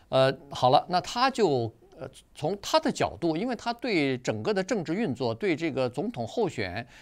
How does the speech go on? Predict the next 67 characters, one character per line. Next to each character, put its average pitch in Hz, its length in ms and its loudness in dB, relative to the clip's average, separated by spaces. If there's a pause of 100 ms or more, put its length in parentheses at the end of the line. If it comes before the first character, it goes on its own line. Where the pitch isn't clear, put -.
(100)
以 131 100 -2
及 147 140 0
如 196 200 0
何 208 120 -8
挑 254 240 -2
选 208 180 -4
副 - 260 0
总 139 200 0
统 127 120 -4
这 - 140 -6
件 117 100 -2
事 160 140 -4
情 113 160 -6
呢， 98 160 -8 (380)
是 - 180 -2
了 160 220 4
如 214 120 4
指 220 220 0
掌。 117 260 0
因 196 80 -4
为 247 80 0
二 233 220 2
零 208 140 0
一 247 160 -2
六 285 180 0
年 127 260 0
他 214 320 -4
这 226 120 -4
个 170 160 0
副 233 180 -6
总 202 160 0
统 117 260 -2 (380)
那 185 160 -2
个 156 80 2
Mike 214 280 2
Pence 196 580 0
是 - 180 -6
他 - 160 -2
推 254 180 -4
荐 220 200 0
给 104 280 -4 (160)
川 - 160 -2
普 277 160 -6
的， 85 160 -8 (440)
他， 240 280 4 (360)
呃， 165 320 -2 (440)
看 - 220 -4
了， 160 140 -4
就 202 180 -2
是 180 180 0
很 147 240 -2
多 277 160 2
人 233 160 6
申 247 200 4
请 135 160 0
这 165 100 0
个 143 100 2
职 127 140 -4
务 156 180 4
都 226 220 0
想 120 240 2
作 180 160 0
为 156 260 2
竞 190 200 -2
选 127 180 0
搭 180 160 0
档， 190 220 2